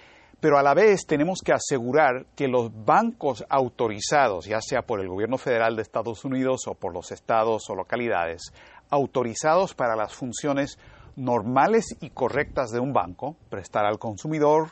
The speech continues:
prestar a la industria, eh, defender los ahorros de las personas, que esas funciones necesarias de los bancos se mantienen tomando las instituciones financieras, los bancos,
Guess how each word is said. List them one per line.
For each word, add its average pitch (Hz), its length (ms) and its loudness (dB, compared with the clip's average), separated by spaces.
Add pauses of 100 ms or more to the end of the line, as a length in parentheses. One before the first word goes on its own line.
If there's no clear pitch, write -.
(120)
prestar 107 320 -6
a 101 80 0
la 117 100 0
industria, 160 560 0 (840)
eh, 113 240 -4
defender 107 380 -6
los 117 200 -4
ahorros 127 420 4
de 131 80 4
las 127 140 2
personas, 117 600 -2 (540)
que 170 120 4
esas 226 300 0
funciones 175 880 -2
necesarias 143 640 -2
de 147 100 -2
los 117 120 -2
bancos 123 360 -2
se 123 100 -6
mantienen 110 720 -4 (720)
tomando 160 540 4
las 185 200 2
instituciones 139 760 -6
financieras, 107 580 -4
los 117 120 -6
bancos, 95 460 -6